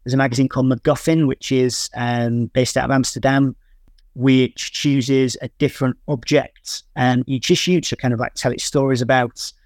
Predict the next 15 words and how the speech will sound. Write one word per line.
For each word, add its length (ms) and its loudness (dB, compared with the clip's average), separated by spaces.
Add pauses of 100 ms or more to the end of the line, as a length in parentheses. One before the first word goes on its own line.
(300)
And 560 -2 (140)
they 140 2
just, 280 2
like, 200 0 (680)
they 120 4
just 200 0
weave 440 0
the 120 2
most 260 0
kind 200 0
of, 100 -4
like, 300 0 (1120)
lovely 760 2
and 100 -2
affecting, 880 -2